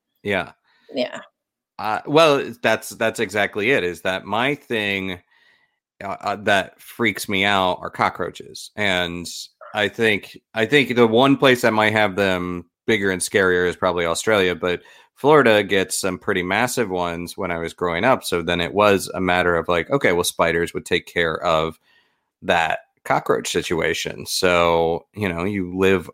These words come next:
Speaker 2: alongside the cockroaches or alongside the spiders to deal with the cockroaches.
Speaker 1: Yeah, and they're everywhere. And then
Speaker 2: Yeah.
Speaker 1: we had a massive python that lived on our roof that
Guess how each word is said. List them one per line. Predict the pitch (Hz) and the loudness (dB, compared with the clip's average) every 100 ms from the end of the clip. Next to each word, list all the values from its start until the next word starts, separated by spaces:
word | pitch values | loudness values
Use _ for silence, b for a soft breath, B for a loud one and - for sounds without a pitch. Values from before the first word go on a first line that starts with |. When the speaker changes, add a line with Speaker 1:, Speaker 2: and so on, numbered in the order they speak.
| - | -4
Speaker 2:
alongside | 90 87 90 - 95 92 90 85 - b b b b | 0 0 0 0 2 4 2 0 -6 b b b b
the | 85 | -8
cockroaches | - 107 - 87 - 87 90 87 - | -4 -2 0 0 0 -4 -4 -4 2
or | 123 | 4
alongside | 104 104 98 107 | 6 4 2 0
the | 98 | 0
spiders | - 123 120 104 - | 2 2 4 2 -2
to | 90 | -4
deal | 90 90 | -2 -2
with | 101 | -4
the | |
cockroaches. | - 143 - - - - - _ | -6 -8 -10 -20 -20 -20 -20 _
Speaker 1:
Yeah, | 233 214 220 _ - | -10 -10 -12 _ -10
and | 240 | -6
they're | 220 - | -4 -4
everywhere. | 214 208 185 185 - B B B | -6 -6 -6 -6 -8 B B B
And | 247 | 2
then | 240 302 | 4 6
Speaker 2:
Yeah. | 277 | 4
Speaker 1:
we | 247 | 4
had | 233 220 | 4 4
a | |
massive | 226 214 220 208 - | 4 2 2 -2 -4
python | - 226 220 185 175 190 214 220 B B B B | -2 -2 0 -2 -2 -4 -8 -12 B B B B
that | 240 | 0
lived | 226 214 220 | 2 0 0
on | 196 | 0
our | 180 180 | -2 -2
roof | 208 170 - - - _ - | -2 -2 -6 -16 -18 _ -8
that | 233 247 196 - | -2 0 0 -4